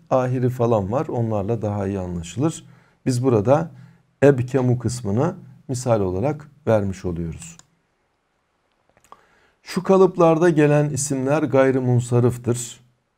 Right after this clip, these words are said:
Feailu, feailu, fevailu, feailu, mefailu, mefailu.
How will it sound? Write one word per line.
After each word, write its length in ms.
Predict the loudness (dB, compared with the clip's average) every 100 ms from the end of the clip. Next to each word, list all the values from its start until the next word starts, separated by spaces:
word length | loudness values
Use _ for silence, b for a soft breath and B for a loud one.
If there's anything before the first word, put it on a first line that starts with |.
| _ _ _ _ _ _ _ _ _ -20
Feailu, 1040 | -4 -2 2 4 4 2 2 2 0 -4 -12 _ _
feailu, 1600 | _ -6 0 2 4 2 -2 -10 _ _ _ _ 0 2 0 -2 -6 -16 _ _
fevailu, 880 | -2 0 4 4 2 0 -2 -4 -8 -16 _ _ _ _
feailu, 1200 | -4 -4 0 2 2 0 2 4 4 2 0 -2 -8 -20 _ _ _
mefailu, 920 | -2 -2 2 0 2 0 0 0 -2 -6 -8
mefailu. 960 | -6 -4 -2 -2 -2 0 2 2 -2 -6